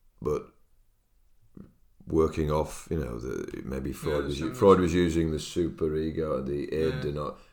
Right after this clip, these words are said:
Speaker 1: and he's using, I don't know, the chimp and, and
Speaker 2: Yeah,
Speaker 1: the,
Speaker 2: yeah.
Speaker 1: you know, and, um,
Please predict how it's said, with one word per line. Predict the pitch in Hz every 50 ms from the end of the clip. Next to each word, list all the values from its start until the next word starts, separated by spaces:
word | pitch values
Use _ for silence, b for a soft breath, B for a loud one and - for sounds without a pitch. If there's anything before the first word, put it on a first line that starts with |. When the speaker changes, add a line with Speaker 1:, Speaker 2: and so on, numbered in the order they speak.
| b -
Speaker 1:
and | - 69
he's | 69 87 85 76
using, | 80 80 78 76 71 71 73 73 73 73 67 67 - - - - - - - - - _ _ - - _ _ _ _ _ _ _ - _
I | -
don't | 67 69 65 67
know, | 69 67 64 - -
the | - 73
chimp | - - 82 78 78 78 73 -
and, | 73 69 67 67
and | 65 64 64 64
Speaker 2:
Yeah, | 65
Speaker 1:
the, | 65
Speaker 2:
yeah. | 65 64 67
Speaker 1:
you | 76
know, | 76 71 64 60 - - - - - -
and, | 65 65 67 67 65 67
um, | 67 65 65 65 64 64